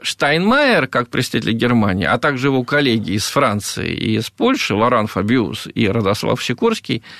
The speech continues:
ни слова протеста против этого не сказали. То есть они гарантировали эти мирные соглашения, они как бы гарантировали, сказали: "Все,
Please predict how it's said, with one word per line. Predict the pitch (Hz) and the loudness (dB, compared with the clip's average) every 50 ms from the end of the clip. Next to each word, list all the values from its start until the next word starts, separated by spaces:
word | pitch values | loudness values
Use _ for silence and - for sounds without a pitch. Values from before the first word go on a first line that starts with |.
| - - - - - 107 | -20 -20 -18 -18 -12 -2
ни | - 185 226 254 277 302 302 277 | 2 4 4 6 6 6 4 4
слова | 208 - - 220 233 247 254 254 247 240 220 208 180 143 127 101 90 85 - - | 2 2 2 4 4 4 6 6 6 6 4 4 4 2 2 2 2 0 -2 -2
протеста | - 143 156 165 156 165 - 233 240 240 240 - - 160 | 0 2 2 2 0 0 0 2 2 2 0 0 -2 -2
против | 143 - 143 143 139 - - - | -2 0 0 0 0 -2 -2 0
этого | 147 147 - - 123 | 0 0 0 0 0
не | 127 123 | 2 2
сказали. | 113 - - - 113 107 98 85 71 67 64 - - - | 0 0 0 0 0 0 0 -2 -4 -8 -12 -14 -4 0
То | 160 156 135 | 2 2 2
есть | 104 101 - - - | 2 0 -2 -6 -4
они | - 127 147 170 196 185 160 | 0 0 2 4 4 2 2
гарантировали | 131 151 165 165 156 165 170 160 - - 262 277 277 277 269 233 220 185 156 135 113 104 - - - - - _ _ _ _ _ - | 2 2 2 2 2 0 -2 -4 -4 -2 2 2 4 4 4 4 4 4 4 2 2 0 -2 -4 -6 -8 -12 _ _ _ _ _ 0
эти | 143 165 147 120 - - 104 95 87 - - - - - _ - | 0 2 2 0 -2 -2 0 0 0 0 -4 -8 -18 -20 _ 2
мирные | - 151 175 165 139 127 117 110 | 4 4 4 4 4 2 2 2
соглашения, | - 120 113 123 127 - 127 101 120 113 | 0 0 0 0 0 0 2 2 2 2
они | 85 131 165 185 | 2 2 2 2
как | 175 185 170 160 151 | 2 0 0 0 0
бы | 156 143 | 0 0
гарантировали, | 135 151 151 165 180 175 139 127 | 2 2 2 2 2 0 0 0
сказали: | - - 139 113 107 | 0 0 0 0 0
"Все, | - - - 190 139 101 | -2 0 2 4 4 2